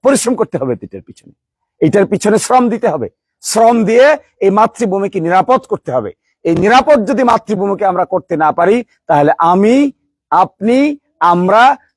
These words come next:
সকলের অস্তিত্বই একদিন বিলীন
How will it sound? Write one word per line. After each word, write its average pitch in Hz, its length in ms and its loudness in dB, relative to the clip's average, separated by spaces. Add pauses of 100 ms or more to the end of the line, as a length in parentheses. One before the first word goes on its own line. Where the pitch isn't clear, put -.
(160)
সকলের 240 500 0
অস্তিত্বই 196 640 0 (300)
একদিন 165 400 -2 (180)
বিলীন 165 440 0